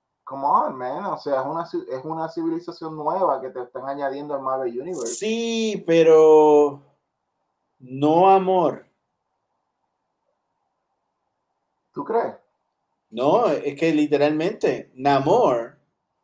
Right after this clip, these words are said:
Speaker 2: significa no amor. Él es el niño que no le dieron amor.
Speaker 1: Y con esto nos
Speaker 2: Literalmente.
Speaker 1: vamos.
Speaker 2: Literalmente, I'm not, I'm not kidding.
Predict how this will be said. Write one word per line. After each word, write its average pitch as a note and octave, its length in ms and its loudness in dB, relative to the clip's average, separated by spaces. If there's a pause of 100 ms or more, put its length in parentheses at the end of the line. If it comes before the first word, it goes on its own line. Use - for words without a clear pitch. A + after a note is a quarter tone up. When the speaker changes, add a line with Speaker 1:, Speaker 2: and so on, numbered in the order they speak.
(100)
Speaker 2:
significa D#3 1000 -2
no C#3+ 260 -2
amor. D3 500 -2 (880)
Él C#3+ 160 -4
es F#3+ 140 0
el G#3+ 160 -2
niño D3 640 -6 (540)
que C3 140 -6
no B2+ 100 -6
le B2+ 100 -6
dieron B2+ 260 -2
amor. A2 300 -12 (3000)
Speaker 1:
Y F3 120 -4
con F3 220 2
esto D3 140 2
nos D3+ 120 8
Speaker 2:
Literalmente. F#3+ 380 6
Speaker 1:
vamos. - 260 4 (760)
Speaker 2:
Literalmente, F3 640 6
I'm D#3+ 180 2
not, E3 280 0
I'm D3+ 140 0
not G#3 200 4
kidding. F#3 500 -2